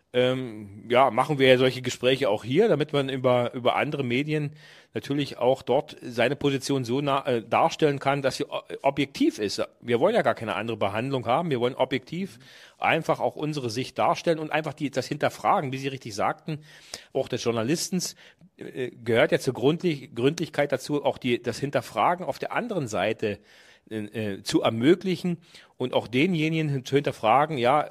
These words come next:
warum kommt das Gutachten kurz vor Ende einer Regierung? Warum kommt ein Gutachten, obwohl es nicht mal einen Präsident, einen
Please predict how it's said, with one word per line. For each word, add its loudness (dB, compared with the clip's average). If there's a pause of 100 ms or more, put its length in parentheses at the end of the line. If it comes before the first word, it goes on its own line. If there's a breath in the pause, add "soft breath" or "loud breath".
warum 0 (240 loud breath)
kommt 2
das -2
Gutachten -4 (280 soft breath)
kurz -2
vor 0
Ende 0
einer -2
Regierung? -2
Warum 8
kommt -2
ein 0
Gutachten, -2
obwohl 4
es 0
nicht -2
mal 0
einen -2
Präsident, 0
einen -6